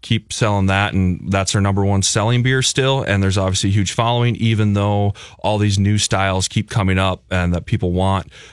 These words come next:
The, the O G Hop Nosh is still outselling all the others.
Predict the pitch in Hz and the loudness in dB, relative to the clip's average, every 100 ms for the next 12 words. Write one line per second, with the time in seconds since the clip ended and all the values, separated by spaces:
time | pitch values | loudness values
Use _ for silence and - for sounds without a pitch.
0 | _ 98 95 92 92 - 95 98 101 90 | _ 0 2 2 0 0 0 0 0 0
1 | 98 95 95 87 92 87 85 90 90 - | 0 2 0 -2 0 0 0 0 -2 -2
2 | 92 92 87 - 90 - - 90 87 85 | -2 0 -2 -2 -6 -4 -2 0 0 -2
3 | 87 90 85 87 101 - | -2 -2 -2 -4 -6 -10